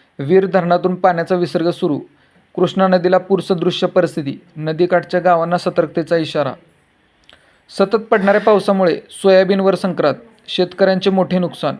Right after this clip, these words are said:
खरीप हंगामात जाण्याची शेतकऱ्यांना भीती. सातारा शहरातील गणेशोत्सवाबाबत गणेश मंडळ पदाधिकाऱ्यांची व पोलीस अधिकाऱ्यांची बैठक.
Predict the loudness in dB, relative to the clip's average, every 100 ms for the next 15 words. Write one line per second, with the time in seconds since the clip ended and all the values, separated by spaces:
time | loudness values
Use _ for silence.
0 | _ -4 -2 0 -2 0 0 0 0 0
1 | 0 -2 -4 -4 -10 -14 _ _ _ -6
2 | -4 -2 -2 0 0 -2 -4 -10 -12 _
3 | _ _ _ _ _ -12 0 0 4 2
4 | 2 2 2 2 -2 -6 _ -10 -2 -2
5 | -2 -6 -2 0 2 2 0 -4 -12 _
6 | _ _ -18 -4 0 0 0 0 2 2
7 | 2 2 2 0 2 0 -2 -8 -14 _
8 | -8 0 0 2 2 2 2 0 0 0
9 | 2 2 -2